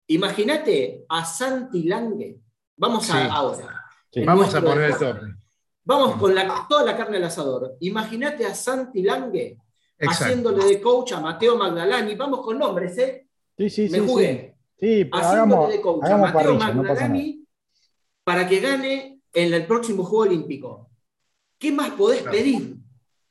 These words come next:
Speaker 2: Claro.
Speaker 3: Nada.
Speaker 1: Imagínate eso, nada más. Decir,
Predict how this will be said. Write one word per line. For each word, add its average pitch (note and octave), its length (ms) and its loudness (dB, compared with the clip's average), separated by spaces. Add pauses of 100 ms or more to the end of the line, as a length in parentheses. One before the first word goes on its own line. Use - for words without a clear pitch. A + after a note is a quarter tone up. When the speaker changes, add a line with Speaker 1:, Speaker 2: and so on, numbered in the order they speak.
(260)
Speaker 2:
Claro. A#2+ 300 -8
Speaker 3:
Nada. B2 280 -6
Speaker 1:
Imagínate A3+ 580 -4
eso, D3+ 320 -6
nada D3+ 260 -8
más. D3 120 -10
Decir, A3+ 360 -6